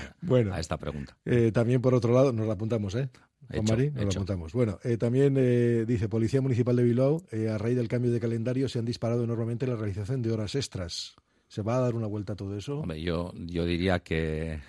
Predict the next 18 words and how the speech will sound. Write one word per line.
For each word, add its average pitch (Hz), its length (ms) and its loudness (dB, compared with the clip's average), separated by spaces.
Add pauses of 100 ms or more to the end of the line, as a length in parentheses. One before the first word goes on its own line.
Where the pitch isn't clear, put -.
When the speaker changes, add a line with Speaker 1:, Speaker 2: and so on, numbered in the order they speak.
(120)
Speaker 2:
que 87 160 -6
a 76 60 -2
veces 82 300 -2
no 90 80 0
hay 92 80 0
que, 80 340 -2
no 82 120 -6
hay 87 100 -4
que 85 180 -4
creerse 85 460 -4
todo 85 240 -6
lo 78 120 -6
que, 76 360 -8
lo 80 160 -10
que 80 120 -12
se 78 140 -12
publica, 85 460 -2
¿no? 131 160 -6